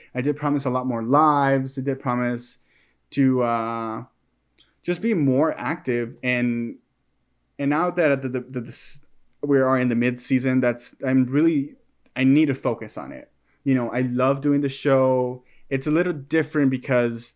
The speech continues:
Daniel comes on it every now and then. Like, he's, he's one of our main, he's one of the main hosts, but kinda, is kinda becoming a, um,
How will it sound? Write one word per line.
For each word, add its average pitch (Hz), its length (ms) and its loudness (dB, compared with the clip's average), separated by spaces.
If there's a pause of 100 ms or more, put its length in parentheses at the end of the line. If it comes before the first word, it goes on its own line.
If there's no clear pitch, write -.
(140)
Daniel 131 360 0
comes 131 240 -2
on 123 160 0
it 120 400 -2 (280)
every 127 380 -2
now 120 220 -4
and 117 180 -4
then. 117 400 -4
Like, 113 160 -6
he's, 123 380 -4 (960)
he's 160 340 0
one 160 200 2
of 165 80 -4
our 156 60 -2
main, 139 280 0 (160)
he's 165 260 0 (140)
one 143 360 -4
of 151 120 -6
the 131 60 -4
main 123 200 -2
hosts, 123 600 -4 (100)
but 113 380 0 (1300)
kinda, 127 760 -2
is 120 160 -10
kinda 135 280 -2
becoming 120 760 -4
a, 113 380 -2
um, 101 520 -8